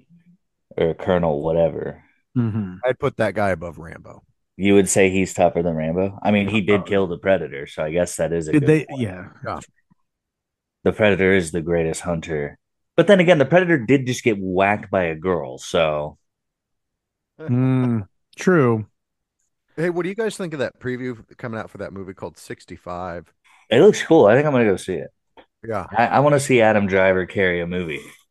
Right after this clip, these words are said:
Speaker 1: and get chased by dinosaurs.
Speaker 3: I don't, I, like, I've seen some gifs of Adam Driver, and I'm like, "I don't know what fucking movie this is from," but people will, like, post it, and it's like, "I don't know what the hell this is from, but it looks dramatic as hell." Like
Speaker 1: Is it the one where he's, like, screaming and then punches a wall?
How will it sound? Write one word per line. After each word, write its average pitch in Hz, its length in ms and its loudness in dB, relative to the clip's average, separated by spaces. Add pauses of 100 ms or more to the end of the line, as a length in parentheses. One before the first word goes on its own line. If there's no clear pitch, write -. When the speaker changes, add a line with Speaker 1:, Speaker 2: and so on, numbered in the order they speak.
(160)
Speaker 1:
and 95 180 0
get 95 120 0
chased - 260 -4
by 85 100 2
dinosaurs. - 640 -6 (1120)
Speaker 3:
I 180 100 -2
don't, 254 220 -6
I, 151 200 -10
like, 160 220 -10
I've 160 160 -8
seen 240 220 -14
some 113 240 -14
gifs - 580 -12
of 120 140 -10
Adam 98 340 -10
Driver, 85 720 -10
and 107 180 -12
I'm 101 160 -12
like, 95 260 -12
"I 143 120 -8
don't 196 100 -12
know 214 80 -12
what - 160 -16
fucking 139 380 -12
movie 113 260 -10
this 90 220 -16
is 95 120 -20
from," 101 400 -14
but - 140 -20
people 127 300 -16
will, 104 140 -10
like, 92 220 -12
post 110 360 -12
it, 98 120 -14
and 101 80 -20
it's 92 220 -20
like, 87 220 -16 (420)
"I - 80 -10
don't 226 140 -10
know 247 80 -14
what 143 160 -14
the - 80 -18
hell 110 160 -8
this 104 180 -14
is 92 160 -20
from, 98 440 -12
but 85 100 -16
it 82 100 -14
looks 107 240 -14
dramatic 95 640 -12
as 82 120 -18
hell." 92 520 -12
Like 85 300 -18
Speaker 1:
Is 92 80 -6
it - 80 -4
the 107 80 2
one 95 180 4
where 95 160 4
he's, 95 140 2
like, 87 160 0
screaming 95 420 -2
and 92 100 -2
then 90 120 -4
punches 87 340 -6
a 87 60 -2
wall? 87 500 -2